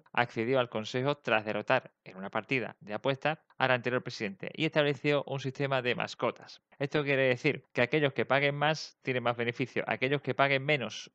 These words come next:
o tengan deudas se convierten en mascotas, y las mascotas son poco menos que un desecho humano dentro de la academia.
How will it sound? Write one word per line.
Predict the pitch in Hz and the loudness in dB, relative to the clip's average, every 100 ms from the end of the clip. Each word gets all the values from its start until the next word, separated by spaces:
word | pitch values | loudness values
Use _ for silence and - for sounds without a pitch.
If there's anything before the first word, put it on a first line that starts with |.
| - | -2
o | 123 | -2
tengan | 120 170 160 117 101 | 2 2 2 -2 0
deudas | 120 160 135 123 131 - | 4 6 6 2 0 -6
se | - 131 | -4 0
convierten | 139 143 139 | 0 2 2
en | 127 | 2
mascotas, | 120 - 104 - 104 | 0 0 -2 -2 -10
y | - | -2
las | 113 | 0
mascotas | 120 123 147 151 | 2 0 0 0
son | 139 147 | 0 -2
poco | 139 143 | 0 -2
menos | 139 143 135 | 0 0 0
que | - | 0
un | 139 | 0
desecho | 135 131 120 127 | 0 -2 -2 -2
humano | 120 113 | -2 -2
dentro | 110 120 | -2 0
de | |
la | 120 | 2
academia. | 135 165 117 101 | 4 2 0 -4